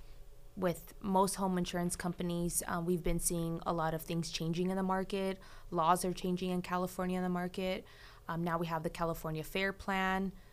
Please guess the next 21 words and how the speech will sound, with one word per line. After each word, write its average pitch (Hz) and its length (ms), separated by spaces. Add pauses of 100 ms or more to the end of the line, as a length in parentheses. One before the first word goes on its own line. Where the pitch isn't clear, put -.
(280)
That's 180 180
a 180 60
big 185 240
part 185 240
of 180 120
it. 180 460
Uh, 160 200
rates 165 360
are 180 60
increasing, 185 880
and 165 260
I - 120
don't 160 360
see 170 260
rates 165 760
stalling 165 560
on 170 140
that 165 200
for - 180
a 156 60
while. 160 400